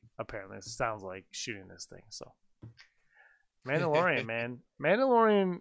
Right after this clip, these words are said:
Speaker 1: it, it's, it, it won those, uh, the technical Emmys. Is that what it's called? The technical Emmys. It won five,
Speaker 2: Yeah.
Speaker 1: I think. Uh, the one that blew my mind,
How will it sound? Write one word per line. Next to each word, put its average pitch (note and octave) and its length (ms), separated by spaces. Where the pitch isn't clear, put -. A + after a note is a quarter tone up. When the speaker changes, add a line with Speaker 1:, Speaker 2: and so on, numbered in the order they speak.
Speaker 1:
it, G#3 180
it's, G#3+ 400
it, F3+ 240
it F3+ 120
won F#3 340
those, D#3+ 280
uh, C#3 280
the C#3 80
technical E3+ 580
Emmys. F3 440
Is B2+ 100
that C#3+ 100
what D3+ 80
it's C#3+ 100
called? D#3+ 180
The C3+ 60
technical D3 540
Emmys. D3 400
It C#3+ 120
won C3 320
five, D#3 580
Speaker 2:
Yeah. F#2 100
Speaker 1:
I F3 140
think. G3+ 360
Uh, B2+ 240
the D3+ 100
one F3+ 180
that E3 140
blew E3+ 160
my D3+ 180
mind, C3 460